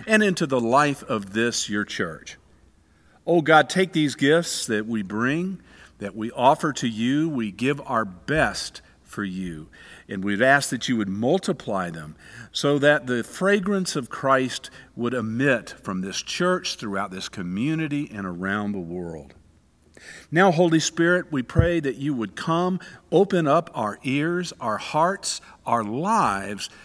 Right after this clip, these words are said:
to the proclamation of your word. Oh Lord, may these words from your scriptures and the words from this broken man's mouth help us, oh God.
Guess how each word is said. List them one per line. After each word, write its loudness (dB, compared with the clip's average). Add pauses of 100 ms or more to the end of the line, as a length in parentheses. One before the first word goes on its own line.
(160)
to -8
the -4
proclamation -2
of -6
your -2
word. -10 (420)
Oh -8
Lord, -2
may 0
these -4
words -2
from -4
your -2
scriptures -2
and -6
the -6
words -2
from -4
this -6
broken -4
man's -2
mouth -4 (840)
help 0
us, -4
oh -4
God. -4